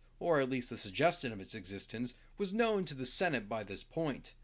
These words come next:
and given the cooperation of both parties in Asia Minor, it was a legitimate question. But Antiochus seemed to have no intentions of offering military aid to Philip against the Romans,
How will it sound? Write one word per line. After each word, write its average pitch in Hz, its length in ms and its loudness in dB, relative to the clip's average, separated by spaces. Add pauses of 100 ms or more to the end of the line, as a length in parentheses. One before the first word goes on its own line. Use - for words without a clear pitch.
(280)
and 143 160 0
given 175 300 6
the 131 80 0
cooperation 135 800 2
of 98 100 -6
both 107 260 -2
parties 131 460 2
in 110 80 -6
Asia 95 240 -4
Minor, 117 560 2 (380)
it 254 160 2
was 190 260 2
a 165 140 2
legitimate 101 480 -2
question. 104 680 0 (540)
But 170 120 2
Antiochus 240 560 2
seemed 202 280 2
to 147 100 -2
have 123 100 0
no 151 340 4
intentions 151 560 0
of 117 140 -4
offering 123 480 2
military 127 520 2
aid 110 200 0
to - 80 -8
Philip 107 360 -2
against 95 380 -6
the 107 80 -6
Romans, 107 540 2